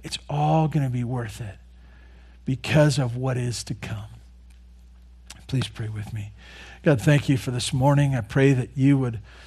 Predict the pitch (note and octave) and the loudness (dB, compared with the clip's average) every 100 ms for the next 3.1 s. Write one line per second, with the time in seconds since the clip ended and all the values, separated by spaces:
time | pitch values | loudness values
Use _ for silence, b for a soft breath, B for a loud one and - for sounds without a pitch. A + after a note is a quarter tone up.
0 | B B B B B B - F#3 E3+ D#3+ | B B B B B B 10 12 12 12
1 | D#3 C3 E3 D#3+ D3 - D#3+ D3+ D#3 - | 8 8 8 8 6 6 8 8 6 2
2 | - B2 A#2 B2 D3 C3 C3+ C#3 C#3 D3 | -2 -2 -4 0 2 2 2 2 2 2